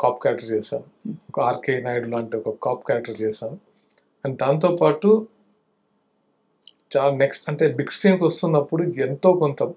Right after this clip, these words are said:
ఒక స్ట్రాంగ్ పవర్ఫుల్ క్యారెక్టర్‌తో పాటు ఎంతో కొంత మెసేజ్ ఉండాలి, కంటెంట్ ఉండాలి సొసైటీకి.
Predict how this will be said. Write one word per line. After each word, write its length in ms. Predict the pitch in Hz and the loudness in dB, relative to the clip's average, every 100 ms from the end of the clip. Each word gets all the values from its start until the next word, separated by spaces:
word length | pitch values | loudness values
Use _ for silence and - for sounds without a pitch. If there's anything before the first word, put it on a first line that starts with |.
| _ _ 135 135 | _ _ -10 -6
ఒక 200 | 123 - | -4 -6
స్ట్రాంగ్ 580 | - - 139 151 165 160 | -6 4 6 6 2 -2
పవర్ఫుల్ 340 | 127 131 143 143 | -2 -2 -2 -4
క్యారెక్టర్‌తో 440 | 135 123 131 127 | -2 -2 -2 -4
పాటు 300 | - 120 160 | -2 -2 -2
ఎంతో 300 | 139 135 156 | -4 -2 2
కొంత 200 | 147 139 | 2 0
మెసేజ్ 500 | 120 120 - 147 135 | -2 -4 4 4 4
ఉండాలి, 360 | 127 120 117 120 _ _ _ _ _ _ - | 0 -2 -2 -6 _ _ _ _ _ _ -6
కంటెంట్ 400 | 127 131 143 - | -2 2 2 0
ఉండాలి 340 | 123 117 117 | -4 -2 -4
సొసైటీకి. 760 | - - - 131 135 123 120 | -4 -4 0 -2 -2 -4 -6